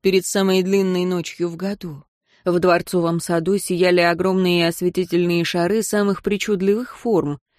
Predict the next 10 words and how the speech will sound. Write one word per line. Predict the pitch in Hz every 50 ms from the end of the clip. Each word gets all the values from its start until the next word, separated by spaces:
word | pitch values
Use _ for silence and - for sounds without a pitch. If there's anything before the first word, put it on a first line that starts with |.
| _ - -
Некоторые | 175 196 226 247 - - 185 - 175 175 175 175
были | 165 170 190 190
размером | 185 190 190 185 175 208 233 262 247 240 226
с | 220 -
невысокое | 220 220 214 220 - - 240 233 - 247 262 269 254
дерево. | 226 233 196 160 151 139 127 139 131 _ _ _ _ _ _ _ _ _ -
На | 180 180 185 185
площади | 190 226 240 254 220 - 247 220 190 214
перед | 202 - 202 190 190 160 151
дворцом | 160 160 156 156 156 - - - 247 254 240 214